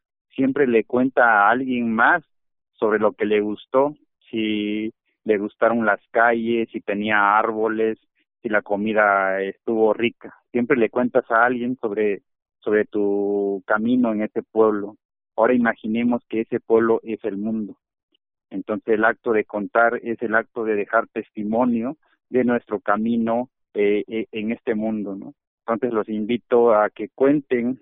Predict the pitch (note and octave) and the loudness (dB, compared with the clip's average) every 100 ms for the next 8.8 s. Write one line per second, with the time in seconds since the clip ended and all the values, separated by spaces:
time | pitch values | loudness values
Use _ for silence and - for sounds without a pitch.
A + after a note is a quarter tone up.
0 | _ A2 G#2 G#2+ G2+ G2 F#2 - _ _ | _ -4 -2 0 -2 -4 -6 -12 _ _
1 | _ _ - G#2 G#2 G2+ G2+ G#2 - G2+ | _ _ -6 0 0 0 -2 -2 -4 -4
2 | G#2+ A2 B2 A#2+ A2 A2 A#2 _ - A2 | -2 0 0 0 -2 -6 -10 _ -10 -4
3 | G#2 G2+ G#2 G2+ G#2 - G#2 G2 B2 A#2+ | -2 0 -2 -6 -12 -12 -12 -8 -2 2
4 | A#2 C3+ _ _ _ _ - A2 - - | 2 0 _ _ _ _ -8 -4 -2 0
5 | A2 - A2+ - - F#3+ - A2+ G2+ G2 | 0 -2 -8 -8 -6 -6 -4 -6 -6 -10
6 | G#2+ G2+ G2+ G2 G2 G2 G2 A2 - - | -4 0 2 2 0 0 -2 -6 -8 -2
7 | A2 G#2+ G#2+ G#2 - A2 A2 A#2 A2+ G#2+ | 0 2 0 -2 -2 -2 0 -2 -2 -4
8 | G#2+ G#2 G2 _ - F#2+ F2+ | -4 -6 -10 _ -10 -8 -8